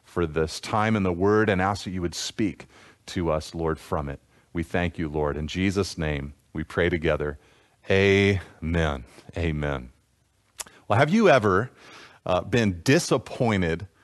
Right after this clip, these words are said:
by unmet expectations?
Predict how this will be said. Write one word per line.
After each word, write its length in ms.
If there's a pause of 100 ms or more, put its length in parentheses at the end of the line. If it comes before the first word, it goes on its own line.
(520)
by 500 (800)
unmet 720 (680)
expectations? 1400